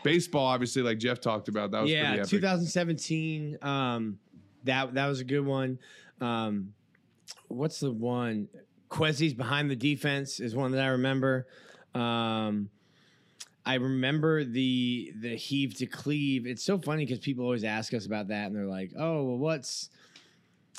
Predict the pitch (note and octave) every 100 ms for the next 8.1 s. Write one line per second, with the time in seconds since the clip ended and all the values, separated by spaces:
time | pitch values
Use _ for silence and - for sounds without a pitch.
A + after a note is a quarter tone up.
0 | - B2+ B2+ A#2+ G#2+ D3 D#3+ C3+ D#3 C#3
1 | C#3 D#3+ C#3+ C#3 D#3 D3 A#2+ E3+ C3 A#2+
2 | A#2 B2+ C#3 C#3+ C#3 C3 A#2+ A2+ F#2 E2
3 | G#2+ A#2 A#2+ B2 C3+ A#2 A2 B2 A2+ -
4 | A#2+ - A#2+ A#2 A#2 - G#2 G#2+ A2 C3
5 | A#2 A2 A2 A2+ G#2+ G2 A2 C#3 D#3+ A#2+
6 | A2+ A2+ A2+ A2+ A#2 A#2 C3 - - A#2+
7 | G#2+ A2 G#2+ A#2 A2+ G2+ F2+ A#2+ G#2+ A2